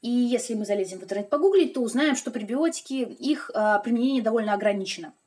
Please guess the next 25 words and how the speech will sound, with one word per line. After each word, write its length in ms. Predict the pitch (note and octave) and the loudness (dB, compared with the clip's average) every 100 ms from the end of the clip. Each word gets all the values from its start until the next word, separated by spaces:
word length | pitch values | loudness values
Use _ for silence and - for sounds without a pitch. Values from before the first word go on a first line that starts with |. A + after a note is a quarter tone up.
| _ | _
Об 140 | G3 A#3+ | 0 0
этом 160 | A#3 | 0
вы 100 | G#3 | -2
можете, 480 | A3 A3+ - A3+ G3+ - - | 0 0 -2 -2 -2 -4 -8
а, 140 | - G3+ | -2 -2
почитать 680 | A#3 A#3 A3+ A3 A#3 A#3 - | -2 -6 -6 -2 0 -2 -6
в 40 | |
ссылке, 760 | - - B3 A#3 - A#3 A3 A3+ - - | -12 -6 -2 -2 -2 -2 -2 -4 -10 -10
по 60 | |
ссылке 480 | - - A#3 A3 G3+ | -4 -2 -2 -2 -2
в 160 | F3+ G3 | 0 -2
прикрепленной 500 | - - G3+ F#3+ F3+ | -6 -10 -8 -8 -8
статье. 400 | - E3+ - - _ _ _ - | -10 -12 -12 -16 _ _ _ -6
Разбираемся 480 | A#3 A3 E4+ E4+ | -2 4 4 2
со 60 | - | -4
вторым 260 | G#4+ G4+ A3+ | 0 2 2
йогуртом. 380 | F#3+ E3+ E3 | 0 -4 -10
С 60 | - | -12
пребиотиками 520 | - A#3+ D4+ - B3 | -4 0 0 2 0
разобрались, 500 | A3+ A#3+ C#4+ E4+ G4 | 0 2 4 4 2
они 380 | C4+ C#4+ D#4+ B3+ | 2 2 2 0
нам 320 | A#3 B3 A3 | 0 0 0
не 120 | C4 B3+ | 0 0
очень 140 | G3 | -2
подходят. 380 | F#3 - E3+ | -8 -12 -14